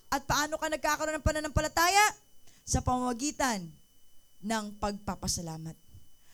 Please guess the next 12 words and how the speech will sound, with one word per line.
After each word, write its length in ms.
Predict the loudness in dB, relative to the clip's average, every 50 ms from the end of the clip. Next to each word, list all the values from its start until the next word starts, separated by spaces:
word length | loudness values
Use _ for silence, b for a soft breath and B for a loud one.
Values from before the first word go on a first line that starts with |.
| b b b 0
At 160 | 0 2 2
pag 160 | 0 0 2
nakita 480 | 2 0 -2 0 2 4 4 6 6 6 4
ng 100 | 2 0
Panginoon 600 | 0 -2 -2 0 0 4 8 10 10 10 10 8 4 0 -6 -10 -14 -18 -20 -20 b b b b b b 0
ang 140 | 0 0 0 0 2
iyong 300 | 4 4 4 4 4 4
pagpapasalamat, 1040 | 4 6 6 6 4 2 2 4 4 4 4 4 4 4 2 2 2 2 -2 -2 -4 -8 -14 -16 -16 -16 -18 -20 -12 -4 0
always 400 | 4 4 6 6 6 6 4 4
remember 400 | 2 0 -2 0 -2 -2 0 2
this, 400 | 2 2 2 0 -2 -6 -10 b b b b b b b -18 0 4
God 480 | 6 8 8 8 8 8 6 6 4